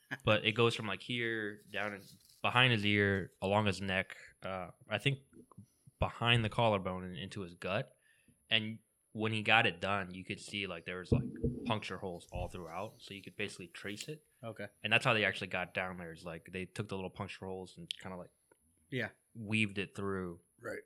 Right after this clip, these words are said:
Speaker 1: the,
Speaker 2: What
Speaker 1: the
Speaker 2: is it
Speaker 1: body.
Speaker 2: made of? Do you know?
Speaker 1: I don't know. I don't know. Some,
Speaker 2: Assuming
Speaker 1: probably
Speaker 2: some
Speaker 1: some
Speaker 2: type of
Speaker 1: sort of really durable, like, plastic or something.
Speaker 2: I would think, like, silicone, right? 'Cause it's got
Speaker 1: Maybe,
Speaker 2: a
Speaker 1: yeah.
Speaker 2: I mean, granted, you don't want it to, uh, what do you call it? You don't want it to pinch.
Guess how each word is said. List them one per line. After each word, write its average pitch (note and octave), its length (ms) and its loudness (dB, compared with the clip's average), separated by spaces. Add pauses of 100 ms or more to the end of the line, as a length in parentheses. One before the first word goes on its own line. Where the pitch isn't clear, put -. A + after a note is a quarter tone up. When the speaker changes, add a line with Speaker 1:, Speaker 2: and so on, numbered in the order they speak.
(140)
Speaker 1:
the, G2 100 -4
Speaker 2:
What C3+ 80 4
Speaker 1:
the E3 40 4
Speaker 2:
is E3 80 -2
it C#3+ 40 2
Speaker 1:
body. A2 160 0
Speaker 2:
made D#3+ 80 -2
of? F#2+ 120 -6
Do F#2+ 60 -12
you G2 60 -8
know? A#2+ 140 -6 (880)
Speaker 1:
I C4+ 60 -2
don't A#3 100 4
know. G2 220 6 (480)
I D3+ 40 -4
don't D#3 60 2
know. F#2+ 140 2 (160)
Some, C#3 180 -2
Speaker 2:
Assuming C#3+ 220 -4
Speaker 1:
probably F3+ 260 8
Speaker 2:
some - 80 4
Speaker 1:
some D3+ 100 6
Speaker 2:
type C#3 40 0
of - 40 -4
Speaker 1:
sort B2 140 8
of F#2 260 0 (220)
really C3 260 8
durable, G#2 600 4 (560)
like, F2 220 -4
plastic F#2 500 -4
or D#2 60 -8
something. - 420 -6 (640)
Speaker 2:
I D3 60 2
would F3+ 100 4
think, B3 120 4
like, D3+ 160 4
silicone, G2 640 0
right? C3+ 240 -2
'Cause C#3 160 -2
it's C#3 160 -2
got D#3+ 180 2
Speaker 1:
Maybe, C3 300 4
Speaker 2:
a F#2 120 -2
Speaker 1:
yeah. F2+ 40 -6 (720)
Speaker 2:
I D#3 60 0
mean, D#3+ 120 6
granted, D3 300 8
you C#3 140 6
don't C#3 140 4
want C3+ 140 4
it B2+ 100 -2
to, G2+ 300 -2 (420)
uh, F2+ 200 -14
what G2+ 140 -12
do C#3 60 -14
you - 40 -20
call D#3+ 160 -16
it? - 60 -18 (240)
You A2+ 100 -14
don't A2+ 140 -10
want G#2+ 120 -10
it - 80 -12
to - 80 -16
pinch. - 460 -8